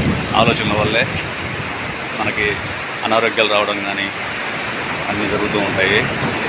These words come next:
ఒక ఐదు నిమిషాలు మనం ఆలోచించగలిగితే, లేదా ఒక్క నిమిషం కళ్ళు మూసుకొని ఆలోచించగలిగితే అన్నీ పరిష్కారం అయిపోతాయి. ప్రతి ఒక్కరికి వస్తాయి సమస్యలు. మ్యాక్సిమం మీరు ప్రకృతికి దగ్గరగా ఉండేదానికి ప్రయత్నించండి.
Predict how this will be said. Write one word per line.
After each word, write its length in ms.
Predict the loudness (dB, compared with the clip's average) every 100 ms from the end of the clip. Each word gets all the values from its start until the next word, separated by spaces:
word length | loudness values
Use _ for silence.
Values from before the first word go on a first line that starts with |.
| -2 -2 -2 -4 -4 -4 -4 -4 -4 -4 -4 -4 -4 -4
ఒక 120 | 2 4
ఐదు 160 | 4
నిమిషాలు 340 | 0 2 2 2
మనం 240 | 0 2
ఆలోచించగలిగితే, 680 | 2 2 0 -2 -2 0 -2 -2 -4 -4 -2 -2 -2 0
లేదా 200 | 2 4
ఒక్క 180 | 2 0
నిమిషం 440 | 0 0 0 0
కళ్ళు 140 | 0 0
మూసుకొని 300 | -2 -2 0
ఆలోచించగలిగితే 600 | 2 0 -2 -2 0 -2 -2 -4 -6 -4
అన్నీ 160 | -4 -2
పరిష్కారం 340 | -2 -2 0 -2
అయిపోతాయి. 500 | -2 -4 -4 -2 -2 -4 -6 -6 -6 -6 -6 -6 -6 -6 -6 -6 -6
ప్రతి 180 | -2
ఒక్కరికి 320 | 0 2 4 4
వస్తాయి 300 | 4 2 0
సమస్యలు. 520 | -2 -2 -2 0 -2 -6 -6 -6 -6 -6 -8 -8 -4 0
మ్యాక్సిమం 400 | 2 4 4 6
మీరు 200 | 6 6
ప్రకృతికి 520 | 2 0 0 4 4
దగ్గరగా 360 | 4 2 2
ఉండేదానికి 480 | 2 2 0 -2 -6 -6 -6 -8 -8 -8 -6 -6 -2
ప్రయత్నించండి. 580 | 2 2 2 -2 0 0